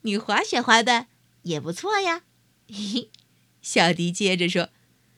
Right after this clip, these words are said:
土拨鼠爸爸和妈妈都笑了，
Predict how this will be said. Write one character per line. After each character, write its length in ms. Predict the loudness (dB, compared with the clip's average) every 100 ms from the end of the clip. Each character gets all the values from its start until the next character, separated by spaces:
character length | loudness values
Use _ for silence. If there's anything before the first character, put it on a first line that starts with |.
| _ _ _ _ _
土 120 | -8 -4
拨 180 | -4 -4
鼠 140 | -6
爸 220 | -6 -8
爸 140 | -6 -8
和 140 | -8
妈 180 | -10 -8
妈 100 | -8
都 200 | -6 -6
笑 420 | -4 -4 -2 -2
了， 160 | -4